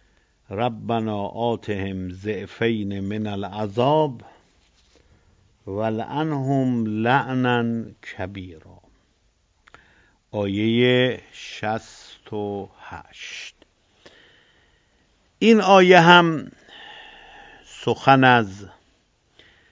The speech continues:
این مهاجهٔ کفار داره. انشاءالله مهاجهٔ پیروان و رهرو-، رهروان رو،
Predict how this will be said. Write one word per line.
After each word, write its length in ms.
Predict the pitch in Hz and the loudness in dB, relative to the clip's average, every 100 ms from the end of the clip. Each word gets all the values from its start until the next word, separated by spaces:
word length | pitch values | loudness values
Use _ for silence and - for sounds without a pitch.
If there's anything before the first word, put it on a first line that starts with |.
| _ _ _ - | _ _ _ -6
این 540 | 131 127 120 113 113 | 0 0 2 0 0
مهاجهٔ 1200 | 113 117 101 117 120 117 104 98 104 123 151 139 110 | 0 0 0 2 4 2 -2 -8 -6 0 2 0 -2
کفار 1000 | - - 107 - - - 135 165 165 147 | -8 -10 -10 -10 -10 2 6 6 6 2
داره. 680 | 151 151 139 139 135 127 - _ _ _ _ _ _ _ _ _ _ _ _ - | 4 4 4 4 4 0 -4 _ _ _ _ _ _ _ _ _ _ _ _ -4
انشاءالله 920 | 175 170 - 143 135 127 127 135 135 - - _ _ _ _ _ _ _ _ - | -2 -2 0 2 4 4 4 2 2 -4 -20 _ _ _ _ _ _ _ _ -6
مهاجهٔ 960 | 113 120 110 113 110 95 110 107 104 104 | 0 0 2 2 2 -2 -4 -2 -2 -4
پیروان 800 | 98 104 101 104 104 104 101 | -4 -6 -4 -4 -4 -4 -4
و 80 | 104 | -6
رهرو-، 600 | 98 98 98 101 95 95 | -4 -6 -4 -6 -8 -8
رهروان 720 | 101 98 92 101 104 113 135 131 | -6 -6 -6 -6 -2 0 0 2
رو، 320 | 135 135 | 2 2